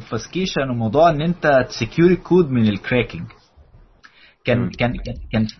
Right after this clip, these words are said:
Speaker 1: كان في حاجة، آه، أنا مش خبير في الموضوع ده، بس أنا كنت، آه، في الشركة اللي كنت بشتغل فيها في مصر، ولما كنت في سيكوال سيرفر،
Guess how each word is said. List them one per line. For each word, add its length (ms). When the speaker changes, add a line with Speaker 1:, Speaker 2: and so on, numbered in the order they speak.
Speaker 1:
كان 100
في 180
حاجة، 320
آه، 280
أنا 100
مش 140
خبير 260
في 80
الموضوع 360
ده، 100
بس 240
أنا 140
كنت، 340
آه، 680
في 60
الشركة 440
اللي 120
كنت 300
بشتغل 500
فيها 120
في 140
مصر، 300
ولما 320
كنت 300
في 60
سيكوال 340
سيرفر، 400